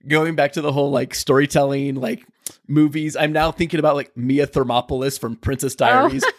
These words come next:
Speaker 1: You know, when
Speaker 2: That's
Speaker 1: she's,
Speaker 2: a
Speaker 1: like,
Speaker 2: good
Speaker 1: walking
Speaker 2: movie.
Speaker 1: in the parade, like, giving things
Speaker 2: Mm-hmm.
Speaker 1: out to people and whatnot.
Speaker 2: <laughs>
Speaker 1: That, that's really what her role was, is
Speaker 2: Mm-hmm.
Speaker 1: in the second movie, was to be the envoy of charity and to be a voice for
Speaker 2: Hmm.
Speaker 1: the people.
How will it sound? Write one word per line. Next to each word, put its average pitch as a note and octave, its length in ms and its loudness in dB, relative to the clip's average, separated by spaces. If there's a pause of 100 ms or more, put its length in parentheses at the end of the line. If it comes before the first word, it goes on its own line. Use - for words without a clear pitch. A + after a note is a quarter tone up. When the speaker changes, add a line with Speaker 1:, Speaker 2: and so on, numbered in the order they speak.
(360)
Speaker 1:
You E3+ 140 2
know, F3 100 4
when F3 100 -4
Speaker 2:
That's - 80 -4
Speaker 1:
she's, G3 80 -2
Speaker 2:
a E3+ 40 2
Speaker 1:
like, D#3 100 2
Speaker 2:
good - 80 -4
Speaker 1:
walking C3+ 260 0
Speaker 2:
movie. C#3+ 80 0
Speaker 1:
in C#3+ 60 -4
the C#3+ 80 -4
parade, C3+ 280 0
like, B2+ 140 -4
giving B2 280 -4
things C#3 200 0
Speaker 2:
Mm-hmm. A#2 100 0
Speaker 1:
out A#2 80 -6
to B2 80 -8
people B2 340 -10
and C3 140 -10
whatnot. - 400 -6
Speaker 2:
<laughs> E4 60 0 (680)
Speaker 1:
That, F3 180 2
that's G#3 260 0
really F3+ 360 0
what C3+ 240 -2
her F#3+ 120 0
role A#2 280 -4
was, F#2 420 -8
is C3 540 0
Speaker 2:
Mm-hmm. A#3 80 -2
Speaker 1:
in C#3+ 140 2
the C3 80 0
second C3 380 0
movie, A2+ 280 -2
was A2+ 220 -4
to C3 180 -2
be B2+ 260 0
the A#2+ 260 -6
envoy A#2+ 480 -2
of G#2+ 140 -2
charity G#2 520 -2 (800)
and - 200 2
to C#3+ 120 0
be C3 120 2
a B2 60 4
voice A#2+ 300 0
for A2+ 80 4
Speaker 2:
Hmm. G2+ 60 0
Speaker 1:
the G2 100 -8
people. - 420 -4